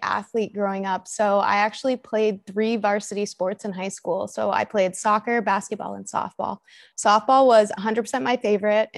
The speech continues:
During the summers, I would also play softball. I still play, like, slow pitch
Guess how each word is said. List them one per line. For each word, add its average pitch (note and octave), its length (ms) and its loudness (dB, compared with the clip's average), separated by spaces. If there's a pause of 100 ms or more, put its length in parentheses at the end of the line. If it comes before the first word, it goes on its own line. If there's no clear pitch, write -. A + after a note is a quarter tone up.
(100)
During G#3+ 220 -2
the A3 100 0
summers, G#3 420 -2
I G3+ 80 2
would G3+ 120 0
also F#3 360 -2
play G#3 280 -4
softball. G#3 560 -2 (400)
I A3+ 80 4
still C4+ 240 4
play, C4+ 260 6
like, G3+ 180 4
slow G#3 300 2
pitch A3+ 260 -4